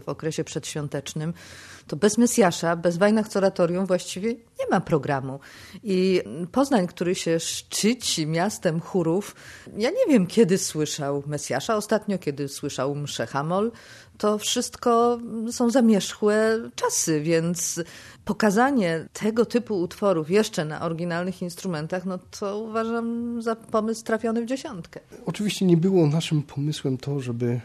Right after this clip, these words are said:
Speaker 2: zrealizować Mesjasza dlatego, że go dawno w Poznaniu nie było, tylko dlatego, że uważam, że jest to świetny utwór.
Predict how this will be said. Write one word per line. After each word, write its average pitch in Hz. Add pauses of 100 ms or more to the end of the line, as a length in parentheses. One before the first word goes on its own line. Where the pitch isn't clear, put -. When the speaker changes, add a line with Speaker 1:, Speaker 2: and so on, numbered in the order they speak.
Speaker 2:
zrealizować 120
Mesjasza 120
dlatego, 120
że 117
go 120
dawno 123
w -
Poznaniu 120
nie 120
było, 143 (320)
tylko -
dlatego, 123
że 123
uważam, 120
że 117
jest 117
to 120
świetny -
utwór. 117